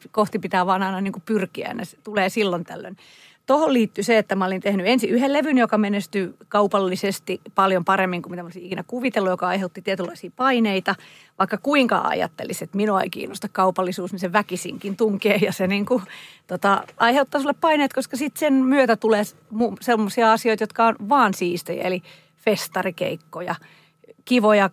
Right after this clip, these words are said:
aikoja siellä festareilla. Että se on niinku helppo olla silleen, että minua ei kiinnosta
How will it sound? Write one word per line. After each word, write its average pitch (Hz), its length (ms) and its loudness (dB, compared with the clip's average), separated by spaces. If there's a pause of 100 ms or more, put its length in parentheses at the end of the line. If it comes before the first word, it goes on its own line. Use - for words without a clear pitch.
aikoja 196 500 2
siellä 180 220 -2
festareilla. 190 760 -2
Että 214 180 -6
se 233 140 2
on 226 100 2
niinku 247 360 0
helppo 240 340 0
olla 185 120 0
silleen, 185 220 -2
että 196 120 -4
minua 190 220 0
ei 190 60 -2
kiinnosta 208 640 0